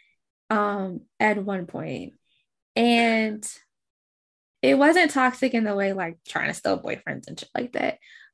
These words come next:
but it was the whole aspect of, like, not being able to handle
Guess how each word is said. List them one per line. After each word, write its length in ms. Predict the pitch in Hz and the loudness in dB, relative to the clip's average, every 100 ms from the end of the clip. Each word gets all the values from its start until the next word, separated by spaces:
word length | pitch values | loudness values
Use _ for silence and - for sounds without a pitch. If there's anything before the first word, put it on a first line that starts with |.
| 247 | -8
but 680 | 202 233 233 226 220 214 - _ _ _ _ _ _ _ - | 2 6 6 6 4 0 -4 _ _ _ _ _ _ _ 0
it 160 | 247 | 2
was 200 | 254 285 | 4 2
the 140 | 277 247 | 2 2
whole 240 | 240 240 | 2 0
aspect 640 | - 220 226 - 240 220 - | 0 -4 -4 -4 -4 -2 -4
of, 120 | 214 | -4
like, 420 | 202 202 196 185 | -4 -4 -4 -4
not 320 | 208 208 214 196 | -2 0 0 0
being 220 | 214 202 | -2 -2
able 260 | 208 214 | -4 -4
to 240 | 214 - 208 | -6 -10 -8
handle 600 | 220 220 208 196 190 | -2 -2 0 0 -2